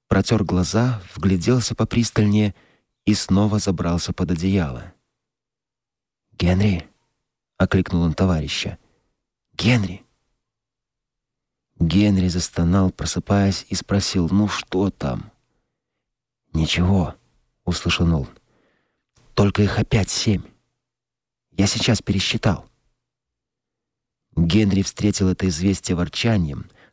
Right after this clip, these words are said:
тотчас же перешедшим в храп, и снова погрузился в сон.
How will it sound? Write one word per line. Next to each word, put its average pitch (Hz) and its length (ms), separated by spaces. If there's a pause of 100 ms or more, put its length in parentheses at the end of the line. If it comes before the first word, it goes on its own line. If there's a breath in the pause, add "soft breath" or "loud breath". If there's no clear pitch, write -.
(120)
тотчас 113 360
же 92 160
перешедшим 98 640
в - 60
храп, - 440 (560)
и 98 100
снова 95 400
погрузился 85 680
в - 60
сон. - 360